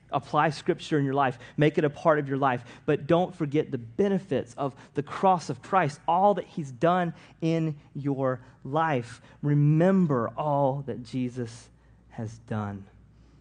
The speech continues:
And this is remembering how Scripture has come to life in you.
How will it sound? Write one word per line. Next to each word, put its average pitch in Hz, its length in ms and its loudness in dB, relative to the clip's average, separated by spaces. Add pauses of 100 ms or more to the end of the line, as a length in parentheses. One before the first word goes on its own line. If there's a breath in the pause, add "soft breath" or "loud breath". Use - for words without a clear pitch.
(100)
And 113 140 -6
this 117 180 -8
is 117 100 -8
remembering 107 420 -6
how 110 160 -14
Scripture - 640 -10
has - 240 -20
come 120 380 -12
to 117 100 -12
life 107 480 -12 (520 loud breath)
in 98 180 -10
you. 98 220 -10